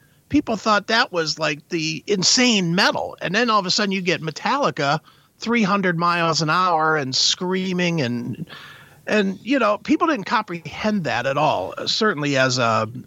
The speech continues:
as a medium that, that could be profitable. And the fact that Johnny Z saw it and even thought he could sell it in his record store, let alone sell, you know, becoming the biggest band in the, in the history of heavy metal, uh, you know,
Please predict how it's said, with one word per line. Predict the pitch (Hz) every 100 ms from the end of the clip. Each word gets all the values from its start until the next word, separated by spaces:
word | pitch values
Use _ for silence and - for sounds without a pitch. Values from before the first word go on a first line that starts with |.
| -
as | 185 175
a |
medium | 143 156 220 175 95 - 139 -
that, | 165 147
that | 175 -
could | 160
be | 151 131 -
profitable. | - - 392 - 117 113 95
And | 135 143 147 - - - - -
the | - 208
fact | 277 330 -
that | 180
Johnny | 262 285 220
Z | 175 277 247
saw | - 254 226
it | 208
and | 196 202
even | 240 214
thought | 202 220 202
he | 220
could | 190 156
sell | 208 196
it | 185
in | 170
his | 143 135
record | 233 269 151
store, | - 127 120 - - - 208
let | 247
alone | 233 208 262 226
sell, | - 220 190 185 -
you | 196 160
know, | 120
becoming | 143 151 190 180 165
the | 151
biggest | 147 180 160
band | - 165 160
in | 151
the, | 139 - - - _ _ _ -
in | 190
the | 160
history | 240 - 185
of | 147
heavy | 147 165 151
metal, | 151 254 117 131 - - - - -
uh, | 214 202 165
you | - 226
know, | 165 156